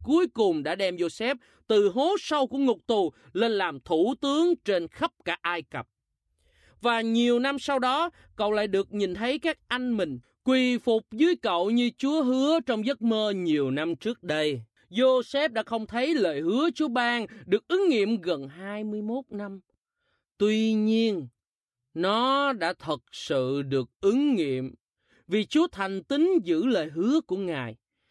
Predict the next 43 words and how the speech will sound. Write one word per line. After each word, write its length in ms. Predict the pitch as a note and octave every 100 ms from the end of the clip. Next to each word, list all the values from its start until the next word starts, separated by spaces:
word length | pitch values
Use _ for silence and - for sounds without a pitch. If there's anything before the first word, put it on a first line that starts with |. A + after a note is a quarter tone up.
| _ _
Nhiều 160 | A#3 B3+
người 160 | B3+
trong 180 | B3+ D4
chúng 180 | E4+ E4
ta 260 | C#4+ C4+
lại 160 | B3+ G#3+
bỏ 260 | G3+ F#3 C4
cuộc 320 | A3 G3 F3 A3+ -
nếu 120 | E4
chúng 120 | F4 D#4
ta 120 | C#4+
không 200 | - B3+
thấy 220 | C4+ E4
lời 200 | D4+ G#3
cầu 200 | - G3
nguyện 280 | F#3 E3+ G#3
của 120 | C4
chúng 220 | D#4 D4+
ta 140 | B3+ A3
được 180 | E3
đáp 260 | G#3 C#4 -
lời 300 | G#3+ E3+ C#3+ - _ _
trong 200 | C#4 B3
ba 200 | B3+ D4
năm, 240 | D4 D4+ D4+ - _ _ _ _ _
hay 460 | - C4+ C#4 C#4 C4+ -
ba 140 | C#4+
tháng, 400 | C#4 C#4 D4 F#4+ G4 _ _ _
hay 260 | C4+ C#4
ba 300 | A#3 A3+ C#4
tuần. 300 | C4+ G3 D3 B2+ _ _ _ _ _ _ -
Nếu 160 | E4+
phương 280 | F#4+ D#4 D4+
cách 180 | - F4 -
và 160 | G#3+
thời 320 | - F#3+ F3+
điểm 240 | E3 E3+ B3+
của 160 | A3 A3
Chúa 260 | C4+ D#4
khác 400 | F4 - D4+ E4
với 120 | C#4 D4
chúng 260 | D#4 D4+
ta, 260 | C4+ A#3